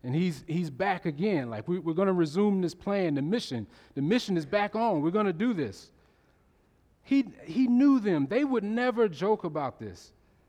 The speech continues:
And so again, we find Thomas being in a tough place, in doubt and disbelief and resolute, uh, in his position. But I think this leads us to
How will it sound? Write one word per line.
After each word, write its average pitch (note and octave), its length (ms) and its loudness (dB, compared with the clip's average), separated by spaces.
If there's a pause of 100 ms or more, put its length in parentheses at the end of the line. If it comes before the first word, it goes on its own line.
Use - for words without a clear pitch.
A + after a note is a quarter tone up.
(1600)
And F#3+ 100 -10
so A3 160 0
again, F#3 400 0
we F3 80 0
find F3 500 -4 (320)
Thomas F#3 400 -2
being F3 300 2
in F3 100 2
a D#3+ 80 0
tough - 340 -6
place, C#3 500 -2 (2500)
in C#3 160 -2
doubt C3+ 380 -2
and A2+ 140 -8
disbelief C#3 800 -2 (220)
and A#2 180 -6
resolute, D3+ 560 2 (560)
uh, A#2+ 140 -8
in B2 160 -6
his C#3+ 180 -2
position. A#2+ 640 -4 (1120)
But B2 100 -2
I B2+ 80 0
think D3 200 -2
this C3 160 -4
leads D3 300 2
us C3+ 100 -2
to C3 400 -4